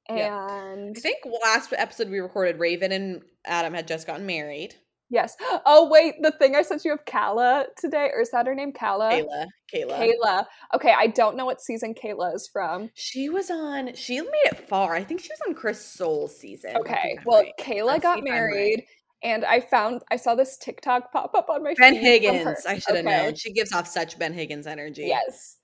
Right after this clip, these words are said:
Speaker 2: She popped up on my For You page 'cause she got married recently.
Speaker 1: She's
Speaker 2: Congratulations, Kayla.
Speaker 1: beautiful.
Speaker 2: And at her wedding, though, there was, like, a Broadway flash mob, and I sent it to Haley 'cause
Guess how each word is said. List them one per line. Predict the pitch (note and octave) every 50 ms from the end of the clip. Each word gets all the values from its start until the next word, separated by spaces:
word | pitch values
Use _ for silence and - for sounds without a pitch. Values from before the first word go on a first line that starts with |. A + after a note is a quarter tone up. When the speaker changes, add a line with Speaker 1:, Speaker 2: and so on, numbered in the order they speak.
| _ _ -
Speaker 2:
She | - - - C#4 C#4 C4+ C4 B3 -
popped | - C#4 F4 E4 E4 -
up | C#4+ C#4 D4+
on | C#4
my | C#4 B3 B3
For | - - A3+ A3+
You | A3+ G3+ F#3 G3
page | - B3+ A3 A3 A3+ -
'cause | - A#3 -
she | -
got | - C#4 F4 -
married | C4 A#3+ A3+ A3+ G#3+ G3 F#3+ G3+
recently. | G3+ F#3+ G#3+ - A3 - - G#3 A3
Speaker 1:
She's | - -
Speaker 2:
Congratulations, | A#3 G#3+ - G#3 F#3+ G3+ - E3+ E3+ G3+ A#3 A#3+ B3+ C4 D#3+
Kayla. | - - - - G3 G3 G3+
Speaker 1:
beautiful. | C#4+ D4 C#4+ - G3 - - _ _ -
Speaker 2:
And | C4 B3+ A#3+ B3 C4 C4 - - - -
at | D4 A4+ A4+ -
her | C5 A#4+ G4+
wedding, | B3+ A3+ A3 A3+ B3+ D4 E4 E4
though, | F4+ F4 F4+ F#4 F4+ E4+
there | C4 A#3
was, | A3+ A#3 -
like, | B3+ A#3+ - - -
a | - B3+
Broadway | A3 - - G#3 F#3+ F3 F#3+ G3 G#3+ A3 A3 G#3+ G#3+
flash | - - A3+ F#3+ F3 F#3+ C4 - -
mob, | E4+ D4+ D4 C4+ C#4+ D#4 E4+ F4+ G#4 G4 A4 A4+ C5 D5+ C5+ G#4 - C4
and | C#4 D4+
I | C#4+ D4 F4
sent | - - - D4+ B3 D4 D#4+ F#4+
it | F#4+ -
to | F#4+ G4+ G#4 G4
Haley | F4 A#3+ A3+ A3+ B3 C#4 C#4+
'cause | - F#4 D4 C4